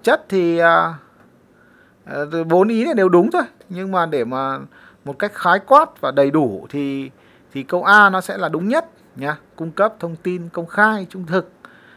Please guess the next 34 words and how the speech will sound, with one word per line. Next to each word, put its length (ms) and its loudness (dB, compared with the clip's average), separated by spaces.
và 160 -4
làm 200 -4
cầu 300 6
nối 240 0
giữa 100 -12
người 140 -8
mua, 220 -2
người 120 -4
bán. 260 0
Câu 140 -12
A 240 -2
nhá. 180 -10
À, 300 -6
câu 120 -2
mười 180 0
lăm, 260 4
yếu 200 2
tố 360 2
môi 300 2
trường 400 4
trong 280 -4
phân 200 -4
tích 260 -2
giá 240 0
trị 220 -8
bất 140 0
động 180 0
sản 380 -2
bao 240 4
gồm 240 2
các 140 -2
nội 240 -4
dung 260 -4
gì? 360 2